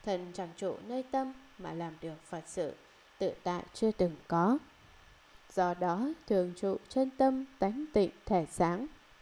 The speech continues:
Tức cũng là chân như, tức cũng là tánh như lai tạng. Tâm này chẳng ở trong thân,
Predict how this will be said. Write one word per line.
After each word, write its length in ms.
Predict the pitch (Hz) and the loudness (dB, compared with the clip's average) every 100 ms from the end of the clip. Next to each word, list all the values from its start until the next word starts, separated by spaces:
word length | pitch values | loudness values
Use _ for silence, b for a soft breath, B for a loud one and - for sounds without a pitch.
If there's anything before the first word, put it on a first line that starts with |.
| - - - - - - - - - - - - - | -20 -20 -20 -20 -20 -20 -20 -20 -20 -20 -20 -14 4
Tức 160 | 233 233 | 4 6
cũng 240 | 208 254 | 4 4
là 200 | 233 165 165 | 0 -2 -2
chân 280 | - 190 190 | 0 0 4
như, 260 | 190 175 170 | 4 4 2
tức 140 | - 254 | 2 4
cũng 140 | 262 - | 2 2
là 180 | 208 170 | 0 2
tánh 340 | - 180 254 | 0 0 2
như 120 | 294 | 2
lai 220 | 294 285 277 | 2 2 0
tạng. 200 | 202 190 196 B B B B | -4 -8 -10 B B B B
Tâm 220 | 202 202 | -4 -4
này 260 | 190 180 170 | -4 -4 -4
chẳng 240 | - 170 170 | -2 -4 -4
ở 100 | 165 | -4
trong 280 | 254 269 | -2 -2
thân, 320 | 262 277 277 | 2 2 2